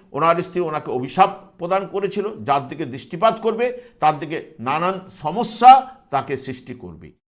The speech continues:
এবং বিশেষ করে এটি কলিযুগ চলছে, কলিযুগের ক্ষেত্রে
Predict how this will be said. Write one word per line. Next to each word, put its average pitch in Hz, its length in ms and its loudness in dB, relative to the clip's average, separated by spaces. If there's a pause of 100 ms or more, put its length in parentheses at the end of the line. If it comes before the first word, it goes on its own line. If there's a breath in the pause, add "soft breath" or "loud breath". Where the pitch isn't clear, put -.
(120)
এবং 202 380 -2
বিশেষ 170 320 -6
করে 240 180 -2
এটি 226 120 -4
কলিযুগ 190 560 -4
চলছে, 92 340 -12 (360)
কলিযুগের 220 540 0
ক্ষেত্রে 127 580 -6